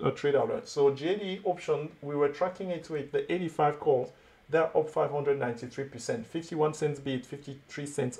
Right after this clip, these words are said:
ask. And Baidu, one seventy-five calls. That one is, like, out there because really that stock hasn't moved all week long, but they're up two hundred percent, fourteen cents bid, nineteen cents ask. Uh, Baba,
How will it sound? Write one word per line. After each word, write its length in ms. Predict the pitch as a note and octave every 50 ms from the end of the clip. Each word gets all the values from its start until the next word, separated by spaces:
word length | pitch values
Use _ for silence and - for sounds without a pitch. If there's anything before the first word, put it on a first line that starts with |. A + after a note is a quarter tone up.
| - -
ask. 340 | - - - - - - - - - - - - _ _ _ _ _ _ _ -
And 320 | C3+ B2+ B2+ B2+ B2+ A#2
Baidu, 680 | C3 C3 D3+ F#3 G3+ G#3+ G3 G3 F3+ F3 F3+ F3+ F#3+ F#3+ - _ _ _ _ -
one 180 | D3+ F3 F3+ F#3
seventy-five 680 | - F#3 F3 D#3+ D#3 D#3+ D3+ - E3+ F3 F3+ F3+ F3+
calls. 360 | - D#3+ E3 F3 F3+ E3+ E3
That 200 | F3 F3+ F3+ -
one 180 | F#3+ F3+ E3+ D#3+
is, 140 | D3 -
like, 160 | C#3 C3+ - - -
out 240 | - D#3 E3 D#3 D#3
there 260 | E3+ E3 D3+ - - -
because 340 | - - - C3 B2+ C3+
really 140 | C#3 C#3 C3+
that 200 | B2+ C3 C#3 C#3
stock 180 | - - C#3+ -
hasn't 220 | C3+ C3 C3 B2+ B2+
moved 200 | C3 B2 - -
all 160 | C3+ B2+ B2
week 180 | B2+ A#2 -
long, 160 | C#3 C#3+ D3+ D#3+
but 160 | F#3+ F#3+ G3
they're 180 | G#3+ G#3 -
up 220 | G#3 F#3+ F#3+ - -
two 100 | F#3 F3
hundred 300 | F3 E3+ E3 D#3+ D#3+ -
percent, 340 | D3+ C3+ - D#3 D3 - - - - - - _ _
fourteen 420 | - - F3+ F#3 F#3 - G#3+ A3
cents 280 | - - G3 F#3+ F3+ E3+
bid, 320 | F#3 F3+ D#3+ D3 D3 - - _ _ -
nineteen 380 | D3 D3+ D3+ D3 - D#3+ D#3+
cents 260 | - D#3+ C#3+ C3+ - - -
ask. 300 | D#3 F3+ A3+ A3+ - - - - - - - - - - _ -
Uh, 140 | D3+ D3+ D3+
Baba, 640 | C#3 C3+ D#3 E3+ G#3+ A3+ F#3+ D#3+ C#3+ C#3+ D#3+ F3+